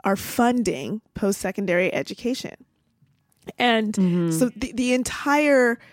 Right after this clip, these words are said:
Speaker 1: structure of that is just incredibly fucked up. And by, by making this schemy promise,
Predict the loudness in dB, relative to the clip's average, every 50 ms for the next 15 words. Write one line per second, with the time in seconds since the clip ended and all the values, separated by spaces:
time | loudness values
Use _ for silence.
0 | _ _ _ _ -12 -12 -10 -4 0 0 0 0 -2 -2 0 0 2 0 0 -2
1 | -4 -4 -4 -4 -4 -4 -6 -4 -2 -2 -2 -2 -4 -4 -2 -2 -2 -2 -4 -8
2 | -10 -12 -14 -16 _ _ _ _ _ -4 -4 -4 -4 -4 -4 -2 0 2 2 4
3 | 2 0 0 -2 -2 -2 -4 -4 -6 -6 -6 -6 -6 _ -4 -2 0 0 0 -2
4 | -4 _ _ _ -2 -2 0 -2 -2 -4 -8 -10 -14 -20 -20 -20 _ _ _ _
5 | _ 0 2 4 4 4 4 2 2 0 -4 _ _ _ _ _ _ _ _ _
6 | _ 0 0 2 2 2 0 0 2 2 2 2 0 0 0 2 0 0 0 -2
7 | -2 -2 -4 -6 -8 -8 -8 -6 -4 -4 -4 -4 -6 -8 -6 -4 -4 -2 -2 -2
8 | 0 0 0 0 -2 -4 _ _ _ _ _ _ _ _ -16 -10 -6 -4 -2 -2
9 | 0 0 0 0 0 -2 -4 -8 -12 -16